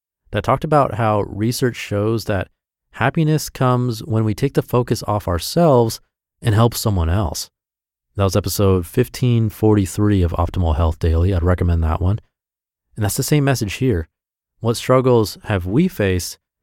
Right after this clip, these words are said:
that we can help others either not face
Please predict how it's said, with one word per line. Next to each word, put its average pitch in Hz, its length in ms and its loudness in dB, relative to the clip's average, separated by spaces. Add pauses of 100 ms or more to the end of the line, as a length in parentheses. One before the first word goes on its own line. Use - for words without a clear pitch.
(120)
that 95 140 -4
we 135 120 4
can 135 160 0
help 104 300 0
others 127 420 0
either 92 420 -2
not 104 340 -2
face 104 380 -2